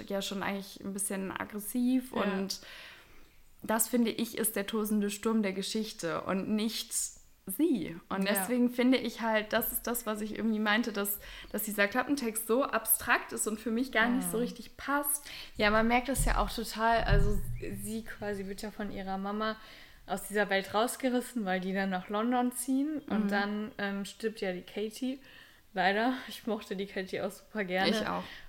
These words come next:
Speaker 2: Und, ähm, dann entwickelt sich Elliot ja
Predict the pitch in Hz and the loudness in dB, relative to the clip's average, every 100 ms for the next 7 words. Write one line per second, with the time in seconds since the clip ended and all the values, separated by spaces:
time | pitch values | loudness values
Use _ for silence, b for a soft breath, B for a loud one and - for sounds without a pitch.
0 | - 196 196 190 196 190 - 196 190 185 | -6 -2 0 0 0 -4 -6 -2 -2 -2
1 | 185 190 - 220 202 220 208 220 220 - | -4 -8 -6 -4 -2 -2 -2 -4 -4 -2
2 | 208 196 - - _ - - _ _ 208 | -4 -4 -10 -18 _ -20 -20 _ _ -2
3 | 226 247 240 202 202 | 0 0 0 -2 -2